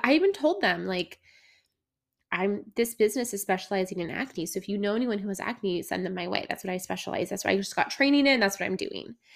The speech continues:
So I literally told every single person. And it's because I was so excited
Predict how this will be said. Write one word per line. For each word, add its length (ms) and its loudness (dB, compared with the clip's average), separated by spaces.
So 160 4
I 100 8
literally 460 6
told 560 0
every 320 0
single 240 -6
person. 320 -10
And 160 4
it's 140 -6
because 420 0
I 80 2
was 240 -4
so 880 8
excited 520 -2